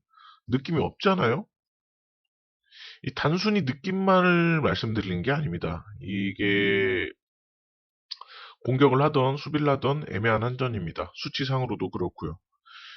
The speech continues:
거기에 가장 큰 원인은 역시 외인인 다우디의 부진이 껴있는데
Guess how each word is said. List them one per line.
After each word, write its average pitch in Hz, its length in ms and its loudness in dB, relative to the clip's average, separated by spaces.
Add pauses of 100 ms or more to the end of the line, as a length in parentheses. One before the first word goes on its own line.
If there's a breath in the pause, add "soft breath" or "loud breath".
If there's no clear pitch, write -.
(120 loud breath)
거기에 131 280 2
가장 131 380 0
큰 165 200 -4
원인은 117 440 0
역시 92 840 -2
외인인 113 360 -2
다우디의 117 500 0
부진이 110 360 -6
껴있는데 107 580 -2